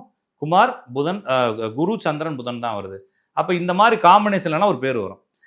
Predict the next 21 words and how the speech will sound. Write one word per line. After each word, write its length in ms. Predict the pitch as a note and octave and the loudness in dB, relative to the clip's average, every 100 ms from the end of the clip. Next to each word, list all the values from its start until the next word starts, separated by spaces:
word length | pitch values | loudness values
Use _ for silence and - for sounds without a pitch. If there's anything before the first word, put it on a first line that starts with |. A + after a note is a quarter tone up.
| _ | _
அப்ப 220 | E3+ F3+ | -2 0
என்னுடைய 500 | E3 G#3 C4 B3 G3 | 0 0 2 4 4
பேர் 220 | G#3+ A#3+ | 6 4
மட்டும் 280 | G3 E3+ G#3+ | 2 -2 -4
என்னுடைய 340 | F#3 E3 D3+ | -4 0 2
வாழ்க்கைய 640 | C#3+ E3+ D#3 E3 F#3 D3+ A#2+ - | 4 4 0 -2 2 2 0 -4
சொல்லல. 360 | C3 B2 G2 | -4 -4 -6
என்னுடைய 320 | A#2 C3 B2+ A#2+ | -8 0 2 2
அப்பா, 300 | - C3+ D#3 | 0 0 0
என்னுடைய 300 | C#3 C3 B2 | 0 -2 -2
அண்ணன், 300 | C3 C3 D3 | -4 -6 -4
என்னுடைய 320 | C#3 B2+ A#2+ | -4 -6 -6
தம்பி, 360 | B2 C3+ C3+ | -8 -8 -6
என்னுடைய 280 | D3+ B2+ B2 | -6 -6 -8
நண்பர்கள் 380 | A#2+ C#3+ D3 D3 | -8 -6 -6 -4
எல்லாருடைய 520 | C3 D#3+ F3 D#3+ C#3+ | 0 2 2 2 -2
பேரும் 220 | C#3+ D#3+ | -2 -4
என்னுடைய 260 | E3+ C3+ A2+ | -6 -8 -2
ஜாதக 280 | B2+ C#3+ C3 | 0 0 -2
அமைப்பை 240 | A#2+ A#2+ A2+ | -6 -14 -16
சொல்லுது. 220 | G#2 | -14